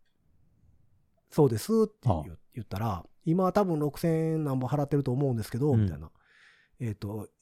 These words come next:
Speaker 1: エーユー光にしたら安くなるので、
Speaker 2: はあはあ。
Speaker 1: 切り替えておきました」って言わはったんですよ。
Speaker 2: うせやん。すごいな。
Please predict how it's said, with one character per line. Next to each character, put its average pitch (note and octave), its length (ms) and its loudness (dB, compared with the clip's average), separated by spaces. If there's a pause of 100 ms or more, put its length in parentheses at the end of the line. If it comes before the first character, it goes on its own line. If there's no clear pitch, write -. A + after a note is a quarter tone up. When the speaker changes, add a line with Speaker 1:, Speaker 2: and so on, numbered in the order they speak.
Speaker 1:
エ G3+ 60 4
ー - 100 6
ユ D4+ 180 4
ー F#3+ 40 6
光 D3+ 340 2
に C#3 100 0
し - 40 -4
た B2+ 100 0
ら F#2+ 60 -4
安 F3 220 0
く A#3+ 120 -2
な G2 120 0
る G2+ 100 -4
の E2+ 120 -8
で、 G2 140 -2
Speaker 2:
は C3+ 60 6
あ - 40 8
は F#2 220 0
あ。 - 460 -20 (600)
Speaker 1:
切 E3 140 6
り G3 80 6
替 A3 140 6
え A3 60 4
て B3+ 80 2
お C4+ 60 4
き D#4+ 80 0
ま E4 120 4
し - 60 0
た」 D3 140 0
っ - 60 -14 (320)
て F#2 60 -10
言 E2 200 -8 (240)
わ C#3 40 12
は A#2 40 6
っ - 40 2
た - 80 -10
ん - 40 -16
で - 60 -18
す - 140 4
よ。 B2+ 40 12
Speaker 2:
う D3+ 100 12
せ - 0 -
や - 0 -
ん。 - 0 -
す - 0 -
ご - 0 -
い - 20 12
な。 E2+ 200 4